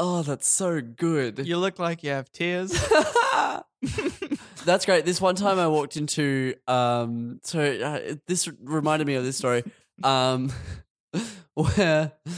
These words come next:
Speaker 1: I walked into Woolworths and, um, you know how there's, like, the self-service at Woolworths?
Speaker 2: Yeah.
Speaker 1: Obviously. And, um,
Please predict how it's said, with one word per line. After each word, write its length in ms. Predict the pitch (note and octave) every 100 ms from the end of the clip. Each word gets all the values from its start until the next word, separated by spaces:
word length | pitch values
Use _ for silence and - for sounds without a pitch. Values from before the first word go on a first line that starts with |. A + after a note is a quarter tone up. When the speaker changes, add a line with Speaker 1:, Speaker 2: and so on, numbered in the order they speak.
| - _ _ _ _ - -
Speaker 1:
I 60 | D3+
walked 200 | E3 F#3
into 180 | G3
Woolworths 720 | C3 C3 C#3+ B2+ A#2 - - - _ _ _
and, 520 | C3 C3 B2 B2 A#2 - _
um, 640 | B2 B2 B2 A#2 A2+ A2+ A#2 _
you 140 | C#3+
know 120 | G3 G#3+
how 120 | F#3+
there's, 200 | D#3 C3+
like, 160 | B2 -
the 80 |
self-service 680 | A#2+ - A#2+ - A2+ G#2 G#2+
at 80 | -
Woolworths? 560 | G2+ G2 - - - -
Speaker 2:
Yeah. 200 | B3 A#2+ _ -
Speaker 1:
Obviously. 580 | A#2 A2 G#2 G#2+ G#2 F#2+ _ _ -
And, 380 | B2+ A#2+ A#2+ B2
um, 540 | A#2+ A#2+ A#2 A#2 A#2